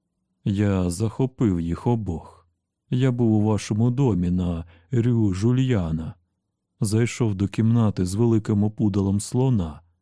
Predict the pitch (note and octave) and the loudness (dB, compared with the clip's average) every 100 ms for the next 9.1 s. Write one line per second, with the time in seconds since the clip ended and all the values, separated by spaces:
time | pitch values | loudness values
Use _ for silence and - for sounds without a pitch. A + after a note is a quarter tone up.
0 | _ _ _ C3+ A#2+ B2+ - D3 - F#2 | _ _ _ -2 0 0 0 -2 0 -2
1 | E2 D2+ D2 - _ _ _ _ _ _ | -2 -6 -14 -18 _ _ _ _ _ _
2 | _ - A3+ C4 A3+ - - G2+ - _ | _ -4 -2 0 0 -2 -6 -10 -12 _
3 | _ _ _ _ _ _ _ - F2+ F#2+ | _ _ _ _ _ _ _ -6 -2 0
4 | G#2+ D3+ G2+ - F2+ D#2+ D#2 - A2 B2 | 0 0 -2 -4 -6 -6 -8 -6 0 2
5 | A#2+ G#2 - B2 A2+ B2 C3 F2+ D#2+ - | 2 0 -2 -2 0 2 2 0 -2 -2
6 | G2+ A#2 A#2 G#2 D#2+ D#2 D2 - _ _ | 0 2 2 0 -4 -8 -12 -18 _ _
7 | _ _ _ _ _ _ - A2 A#2 G#2 | _ _ _ _ _ _ -6 0 2 0
8 | B2+ C#3 F2+ - - F#2+ G2 F#2 D2+ D#2+ | 0 -2 -2 -8 -6 -4 -2 -4 -6 -10